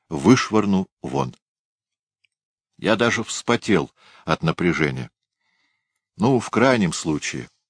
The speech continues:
оставил бы в своем архиве копию, ведь сохранилась бы, а адресату все-таки отослал бы подлинник. Это было бы по-людски.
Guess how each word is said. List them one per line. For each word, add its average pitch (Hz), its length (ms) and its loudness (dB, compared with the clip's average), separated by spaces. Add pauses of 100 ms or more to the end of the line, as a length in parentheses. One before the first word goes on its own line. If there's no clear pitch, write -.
(560)
оставил 127 600 2
бы 117 140 0
в - 60 -12
своем 107 400 4
архиве 123 360 2
копию, 90 640 4 (760)
ведь 87 140 0
сохранилась 117 800 0
бы, - 100 -20 (800)
а 78 200 4
адресату 78 600 0
все-таки - 480 0
отослал 110 520 2
бы 123 140 -2
подлинник. 160 680 2 (400)
Это 80 260 -4
было 98 240 4
бы 101 140 2
по-людски. 135 640 4